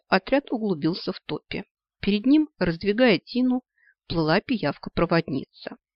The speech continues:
В серёдке, опасливо дёргая ушами, чавкал по грязи злополучный ишак. С одного боку за него держался юный пизанин. И это было неудивительно, всё ж хозяин. А вот сбоку противоположного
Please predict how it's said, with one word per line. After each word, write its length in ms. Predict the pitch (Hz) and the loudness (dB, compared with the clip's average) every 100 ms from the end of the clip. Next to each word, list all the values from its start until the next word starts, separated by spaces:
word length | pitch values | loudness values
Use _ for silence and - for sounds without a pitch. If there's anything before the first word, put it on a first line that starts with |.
| _ - | _ -18
В 60 | |
серёдке, 500 | - 220 294 - - - | -6 -2 -2 -4 -10 -4
опасливо 540 | - - 277 - 185 | -2 0 -2 -2 -6
дёргая 400 | 165 180 160 160 | 0 0 0 -4
ушами, 520 | 151 180 - 320 302 311 _ _ | -6 -6 -2 0 0 -4 _ _
чавкал 380 | - 208 - 311 | 2 2 2 -4
по 160 | - 262 | -2 -2
грязи 460 | 240 240 226 226 - | 0 2 0 -4 -4
злополучный 760 | 175 151 147 143 165 - - | -6 -6 -6 -6 -6 -10 -12
ишак. 480 | - - - - - _ _ _ _ _ | -8 -8 -8 -12 -14 _ _ _ _ _
С 100 | - | -6
одного 320 | 170 208 254 269 | 0 2 4 2
боку 460 | 262 330 - 147 - | 2 0 -2 -6 -6
за 160 | 165 | -4
него 200 | 160 226 | -2 0
держался 520 | 311 240 - 247 - | -2 -2 -2 -4 -2
юный 300 | 196 175 196 | -2 0 -2
пизанин. 560 | 202 208 190 151 127 - _ _ _ _ _ | -2 -6 -4 -4 -6 -12 _ _ _ _ _
И 80 | - | -2
это 180 | 208 302 | 0 0
было 220 | 233 247 | 2 2
неудивительно, 840 | 233 233 214 226 196 - - - - | 2 0 -2 -6 -6 -8 -10 -10 -12
всё 140 | - - | -10 -10
ж 60 | |
хозяин. 600 | - 214 233 262 208 185 - _ _ _ | -4 -2 2 2 2 -4 -14 _ _ _
А 120 | - 165 | -4 -2
вот 200 | 170 - | -4 -6
сбоку 380 | 160 165 165 - | -8 -4 -4 -6
противоположного 1080 | - - 143 151 - - 180 240 285 302 | -8 -8 -10 -10 -6 -2 0 2 2 2